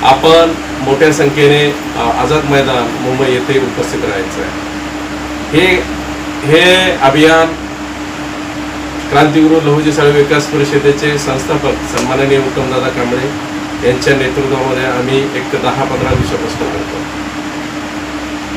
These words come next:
खेड्यात ज्या वेळेस आम्ही जातो किंवा शहरात ज्या ज्या वेळेस आम्ही जातो,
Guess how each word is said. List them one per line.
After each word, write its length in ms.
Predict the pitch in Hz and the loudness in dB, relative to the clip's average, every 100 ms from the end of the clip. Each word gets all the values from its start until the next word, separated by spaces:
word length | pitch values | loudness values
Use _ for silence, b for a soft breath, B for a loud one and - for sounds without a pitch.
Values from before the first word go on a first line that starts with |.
| - 147 147 | -8 -10 -4
खेड्यात 420 | 160 175 190 190 160 | 2 4 4 2 0
ज्या 200 | 175 175 | 4 4
वेळेस 220 | 170 160 | 4 2
आम्ही 180 | 156 156 | 4 4
जातो 340 | 151 160 156 | 4 4 4
किंवा 200 | 151 151 | 4 2
शहरात 340 | 143 156 156 156 | 2 2 4 2
ज्या 220 | 151 143 | 4 4
ज्या 220 | 143 147 | 4 6
वेळेस 220 | 143 143 | 6 6
आम्ही 180 | 135 135 | 4 2
जातो, 300 | 131 117 | 2 0